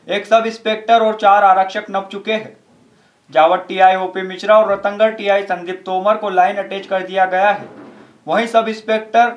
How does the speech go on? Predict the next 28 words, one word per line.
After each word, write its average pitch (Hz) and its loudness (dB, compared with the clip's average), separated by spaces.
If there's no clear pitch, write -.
कमलेश 185 -2
गौड़ 208 0
सहित 190 -4
चार 175 4
आरक्षक 175 0
सस्पेंड 208 -6
कर 202 -2
दिए 190 -8
गए 196 0
हैं। 196 -10
एक 208 -6
सुनियोजित 220 -6
साजिश 208 0
के 220 -6
तहत 208 0
नीमच 196 -6
में 202 -6
एनडीपीएस 185 -6
एक्ट 196 -10
का 190 0
एक 185 -8
झूठा 202 2
केस 214 -6
तैयार 196 2
किया 196 -2
जा 185 4
रहा 185 4
था, - -14